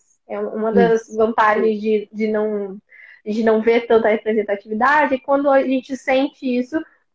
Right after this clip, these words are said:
Speaker 1: a gente fala, "Hum, então acho que é minha hora, e bora", né? E aí faz.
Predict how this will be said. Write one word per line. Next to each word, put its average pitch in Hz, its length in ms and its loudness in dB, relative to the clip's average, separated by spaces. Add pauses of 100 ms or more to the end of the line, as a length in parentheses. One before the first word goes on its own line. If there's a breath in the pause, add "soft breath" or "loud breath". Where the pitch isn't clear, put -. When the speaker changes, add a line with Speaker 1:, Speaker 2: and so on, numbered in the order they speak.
(200)
Speaker 1:
a 262 60 0
gente 269 100 0
fala, 294 240 4
"Hum, 440 260 6 (140)
então 453 300 4
acho 415 140 -8
que 453 80 4
é 427 500 2
minha 320 260 4
hora, 208 320 2 (360)
e 226 60 -8
bora", 214 400 -2 (100)
né? 233 200 0
E 240 80 4
aí 240 200 4
faz. 208 280 0